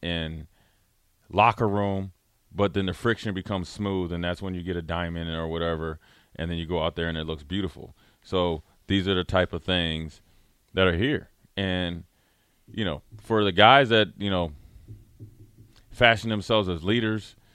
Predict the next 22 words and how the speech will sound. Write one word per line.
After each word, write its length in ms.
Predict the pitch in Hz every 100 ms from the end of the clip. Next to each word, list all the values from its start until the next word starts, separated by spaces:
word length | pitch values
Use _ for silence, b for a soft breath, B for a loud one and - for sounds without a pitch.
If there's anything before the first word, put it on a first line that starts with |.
| _ _ _
or 160 | - 82
have 280 | 92 113 101
been 180 | 110 101
here, 300 | 104 101 101
that 120 | 85
played 220 | - 107
here 160 | 104 104
prior, 540 | - 101 104 101 98 - 104 b b b
you 80 | 92
know, 100 | 92
to 100 | 82
get 160 | 85 107
on 320 | 104 104 98
and, 120 | 82
you 60 | 95
know, 160 | 95 92
not, 240 | 98 80
not, 220 | 104 92
you 360 | 80 76 - 92
know, 120 | 80
prior 400 | 76 98 87 85
to, 200 | 80 82